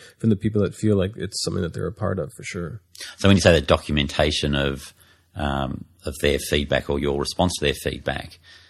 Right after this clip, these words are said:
Speaker 2: is that via social media or
Speaker 1: Yeah, so,
Speaker 2: like
Speaker 1: I mean, whether you d-, decide to build a, a Facebook group that, that monitors this whole thing, whether you do it through whatever channels that you're most comfortable with, and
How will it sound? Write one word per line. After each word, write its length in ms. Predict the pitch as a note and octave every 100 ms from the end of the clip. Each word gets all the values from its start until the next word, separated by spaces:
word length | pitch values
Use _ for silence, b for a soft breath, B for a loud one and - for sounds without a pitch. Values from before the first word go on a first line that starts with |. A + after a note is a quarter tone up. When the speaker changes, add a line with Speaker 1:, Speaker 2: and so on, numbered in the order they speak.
| b b _ _ _ _
Speaker 2:
is 140 | - D#2
that 300 | D#2+ - -
via 260 | E2 C#2+ C#2+
social 340 | - F2 - D#2+
media 360 | E2 E2+ G2
or 200 | F2 D2
Speaker 1:
Yeah, 120 | A#3 -
so, 160 | -
Speaker 2:
like 120 | E3
Speaker 1:
I 80 | D#3 D3
mean, 180 | C#3+ -
whether 240 | C#3 C3+
you 180 | B2+ B2+
d-, 120 | A2+
decide 420 | F#2 B2+ - A#2
to 60 | A2+
build 320 | A#2 A2+ G#2
a, 200 | D#2 -
a 60 | G#2+ -
Facebook 320 | A#2 - B2
group 240 | B2+ C3 -
that, 140 | G#2+ - - - -
that 200 | B2 -
monitors 340 | A#2+ A#2 A#2
this 120 | A#2+
whole 140 | C3 A#2+
thing, 220 | C3+ C3+
whether 120 | A2+
you 60 | A2
do 160 | A2
it 80 | A2
through 140 | - A2
whatever 260 | A2 A2+
channels 460 | A#2 A#2+ A#2 A2+ A2+
that 140 | G#2
you're 100 | G2
most 260 | A2 A2 -
comfortable 320 | A#2 A#2 B2+
with, 200 | B2+ C3+
and 140 | G#2+